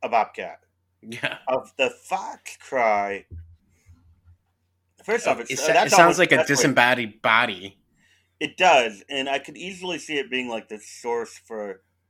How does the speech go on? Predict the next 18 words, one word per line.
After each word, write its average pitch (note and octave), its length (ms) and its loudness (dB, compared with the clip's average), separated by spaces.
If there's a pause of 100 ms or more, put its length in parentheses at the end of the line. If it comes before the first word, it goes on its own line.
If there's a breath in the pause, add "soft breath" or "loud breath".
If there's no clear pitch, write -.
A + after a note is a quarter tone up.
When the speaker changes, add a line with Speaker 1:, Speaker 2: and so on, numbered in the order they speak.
(580)
Speaker 1:
numerous, A#2 680 -8 (500)
you G#2+ 100 -12
know, F#2+ 400 -12 (840)
mythological G#2+ 1400 -4 (140)
creatures, G2+ 720 -18
you - 60 -2
know. D#3 60 4
Speaker 2:
Hauntings B2 480 -2
in A#2 120 -6
the G#2 120 -8
South, G#2+ 680 -2 (400 loud breath)
you C#3 120 0
Speaker 1:
You C3 40 2
know, C#3 120 2
Speaker 2:
know? E3 60 -2
<laughs> - 40 -12
Speaker 1:
haunted D#3+ 600 6
forest B2 560 0